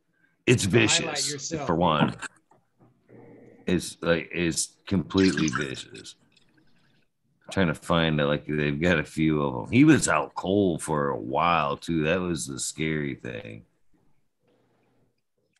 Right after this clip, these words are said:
Speaker 2: So it literally, it
Speaker 1: Super
Speaker 2: changed the
Speaker 1: slow
Speaker 2: whole perspective
Speaker 1: motion.
Speaker 2: on life.
Speaker 1: Yeah, I think this is the one we want. All right, hold on. Let me <laughs> pause it.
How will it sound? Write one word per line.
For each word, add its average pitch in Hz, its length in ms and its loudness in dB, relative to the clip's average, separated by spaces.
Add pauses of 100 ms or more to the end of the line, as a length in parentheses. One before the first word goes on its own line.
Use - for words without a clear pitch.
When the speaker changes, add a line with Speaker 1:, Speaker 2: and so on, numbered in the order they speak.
(120)
Speaker 2:
So 147 60 -10
it 151 180 -12
literally, 151 520 -8
it 143 100 -4
Speaker 1:
Super 190 460 10
Speaker 2:
changed 165 120 10
the - 40 4
Speaker 1:
slow 156 280 10
Speaker 2:
whole 131 300 10
perspective 113 280 6
Speaker 1:
motion. - 240 -4
Speaker 2:
on - 40 -6
life. - 100 2
Speaker 1:
Yeah, 143 260 10
I 156 60 10
think 160 320 6
this 151 220 10
is 117 180 4
the 123 120 6
one 113 340 6
we 107 180 4
want. 101 560 0 (340)
All 127 120 8
right, 120 320 6
hold 117 260 6
on. 101 240 4 (340)
Let 110 100 4
me 156 120 10
<laughs> 113 40 4
pause 147 480 10
it. 143 840 8